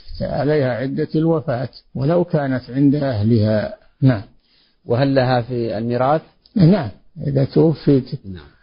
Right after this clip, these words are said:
Speaker 1: إذا توفي وهي في عصمته فإنها ترث منه، آه،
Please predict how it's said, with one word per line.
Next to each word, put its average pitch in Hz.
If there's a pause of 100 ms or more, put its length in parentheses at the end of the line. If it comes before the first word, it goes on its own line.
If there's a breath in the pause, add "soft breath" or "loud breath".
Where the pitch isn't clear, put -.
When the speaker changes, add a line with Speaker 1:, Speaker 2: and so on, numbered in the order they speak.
(100)
Speaker 1:
إذا 151
توفي 151
وهي 135
في 143
عصمته 170 (340)
فإنها 151
ترث 151
منه، 123 (480)
آه، 131